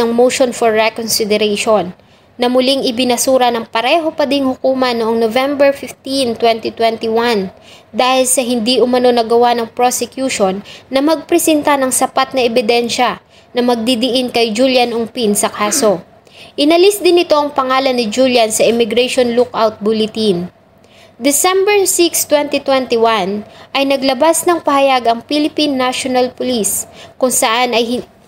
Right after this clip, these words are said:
sinabi nito na hindi na kinukonsider si Julian Ungpin bilang persons of interest tungkol sa pagkamatay ni Bree Johnson.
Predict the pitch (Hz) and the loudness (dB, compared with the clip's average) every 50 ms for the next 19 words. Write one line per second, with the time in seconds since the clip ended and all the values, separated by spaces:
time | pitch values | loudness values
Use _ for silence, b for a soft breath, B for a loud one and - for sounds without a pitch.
0 | b b b b b b - - - 269 254 269 277 277 247 277 269 269 269 262 | b b b b b b -6 -2 -2 0 0 0 0 0 0 0 0 0 0 0
1 | - 269 226 208 208 208 B B B B - - 269 269 277 302 294 269 320 359 | 0 0 0 0 -2 -4 B B B B -6 -4 -2 0 0 0 0 2 4 4
2 | 403 403 403 392 392 - 311 311 311 320 311 - 302 294 269 - - 277 254 240 | 6 6 4 2 2 0 0 2 2 2 0 0 0 0 0 0 0 0 2 2
3 | 269 262 254 - 269 233 214 247 262 262 262 254 247 240 233 247 240 - - 254 | 2 2 2 0 -2 -2 0 0 2 2 2 2 0 0 -2 -2 -4 -6 -6 -2
4 | 254 226 208 214 208 208 262 302 320 339 349 330 320 - - 311 302 285 - - | 0 0 2 2 0 0 2 2 4 4 2 2 0 0 2 2 2 2 0 0
5 | 285 269 262 254 - 240 226 - - 247 233 220 220 233 226 214 196 175 - - | 0 0 0 0 0 -2 -2 -2 -2 -4 -2 -2 0 0 0 0 0 -2 -4 -4
6 | - B B B B B B - - - 262 254 240 - 262 269 262 - 277 254 | -6 B B B B B B -6 -2 -2 0 0 2 2 2 2 2 0 -2 0
7 | - 247 233 - 247 233 233 226 226 - 226 226 233 226 226 226 202 190 214 226 | 0 -2 0 0 -2 -2 -2 -2 -2 0 0 0 0 0 0 -2 0 0 0 0
8 | 220 214 190 - 226 214 208 202 190 - - 220 202 185 180 180 | 0 0 0 0 2 2 2 0 -2 0 2 2 2 0 -2 -6